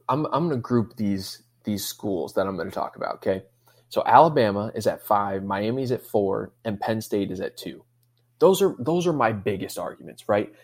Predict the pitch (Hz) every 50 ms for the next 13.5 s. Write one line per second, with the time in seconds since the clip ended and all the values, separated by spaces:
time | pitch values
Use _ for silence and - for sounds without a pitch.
0 | _ _ 120 120 - 180 196 196 214 185 196 180 170 135 - 113 87 - - -
1 | 107 104 104 104 110 110 117 127 127 - _ _ _ _ _ 120 120 - 120 113
2 | 110 110 107 101 104 101 101 98 95 90 92 95 98 95 87 85 90 - 101 98
3 | 90 80 - - - 87 87 85 - - _ _ _ _ _ _ _ _ _ _
4 | _ 143 151 147 143 123 - - 117 98 95 - 95 98 - - - - - _
5 | _ _ _ _ _ _ _ _ _ _ _ - 107 104 95 71 64 - - -
6 | - - 113 117 113 123 135 123 - 117 107 - 123 120 123 123 123 131 - _
7 | - 113 - 101 107 95 - - - _ _ _ _ _ _ _ _ _ _ _
8 | _ - 123 117 117 - - - 117 110 107 107 104 - - 101 95 92 - 107
9 | 92 - - - - _ _ _ _ _ _ _ _ _ _ _ _ _ _ _
10 | _ _ - 147 175 190 196 180 143 139 147 160 170 160 - - 117 98 95 87
11 | 98 101 - _ _ _ _ _ _ _ _ - 110 107 101 92 92 90 107 107
12 | 123 127 120 - 113 104 101 107 98 - - _ _ _ _ _ _ _ _ 107
13 | 92 95 92 98 104 107 107 - -